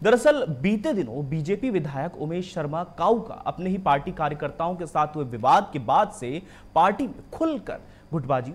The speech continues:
सामने आ रही है। विधायक उमेश शर्मा काऊ और उनके विरोधी गुट इन दिनों दिल्ली के चक्कर काट रहे हैं।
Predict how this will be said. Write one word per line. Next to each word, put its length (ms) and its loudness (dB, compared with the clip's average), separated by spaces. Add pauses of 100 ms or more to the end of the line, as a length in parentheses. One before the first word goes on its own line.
(100)
सामने 360 -4
आ 40 -8
रही 220 -14
है। 160 -18 (300)
विधायक 440 6
उमेश 300 0
शर्मा 300 4
काऊ 400 4
और 220 4
उनके 260 0
विरोधी 420 2
गुट 200 -6 (280)
इन 140 2
दिनों 240 4
दिल्ली 440 2
के 200 -8 (120)
चक्कर 300 0
काट 260 -10
रहे 200 -14
हैं। 120 -14